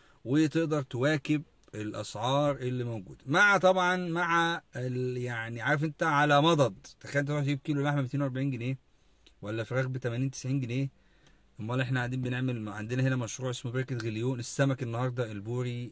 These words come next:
آه، ب-، ب-، هتلاقيه بتسعين جنيه ولا أكتر، أو مية جنيه، في كارفور كان معروض بمية وعشرة تقريبًا، ال-، البو-، البولتي هتلاقيه بعدي ستين، سبعين جنيه. تخيل، تخيل عندنا بركة غليون هنا ألفين فدان،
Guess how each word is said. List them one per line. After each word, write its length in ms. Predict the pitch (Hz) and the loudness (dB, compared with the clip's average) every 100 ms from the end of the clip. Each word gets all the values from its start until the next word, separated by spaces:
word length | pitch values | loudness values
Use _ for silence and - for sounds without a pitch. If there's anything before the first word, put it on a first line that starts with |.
| 104 | -10
آه، 180 | 101 98 | -8 -8
ب-، 120 | 95 | -8
ب-، 200 | 95 98 | -10 -10
هتلاقيه 280 | 101 - 110 | -10 -10 -10
بتسعين 340 | - 107 110 110 | -10 -12 -10 -8
جنيه 160 | 113 | -8
ولا 160 | 104 110 | -6 -8
أكتر، 300 | - 120 117 113 | -8 -10 -8 -8
أو 100 | 101 | -8
مية 140 | 110 | -8
جنيه، 340 | 110 104 117 131 _ _ _ _ | -6 -6 -4 -8 _ _ _ _
في 120 | - | -10
كارفور 340 | 113 107 - 127 | -6 -6 -6 -4
كان 160 | 127 | -4
معروض 280 | 120 120 123 | -4 -2 -4
بمية 240 | 117 120 120 | -4 -4 -4
وعشرة 560 | 113 98 95 104 113 | -6 -8 -8 -8 -8
تقريبًا، 460 | 104 98 104 120 147 - - - - _ | -10 -8 -6 -4 -6 -10 -20 -20 -20 _
ال-، 340 | 110 107 107 107 | -4 -2 -2 -2
البو-، 500 | 104 101 117 135 120 | -2 -2 0 0 0
البولتي 640 | 107 120 143 - 139 131 | -2 0 0 2 0 0
هتلاقيه 240 | 117 120 123 | -2 -4 -4
بعدي 320 | 120 120 117 | -4 -4 -6
ستين، 320 | - 101 120 | -12 -10 -8
سبعين 300 | 120 113 120 | -6 -6 -4
جنيه. 120 | 117 | -6
تخيل، 420 | 107 - 131 151 139 - | -8 -2 2 0 -2 -14
تخيل 200 | 110 120 | -4 0
عندنا 240 | 127 127 131 | 2 2 0
بركة 180 | 131 | -2
غليون 320 | 117 117 127 131 | -4 -2 2 2
هنا 240 | 135 120 | 2 0
ألفين 200 | 104 135 | -2 -2
فدان، 580 | 131 107 117 139 165 | -2 -2 0 0 0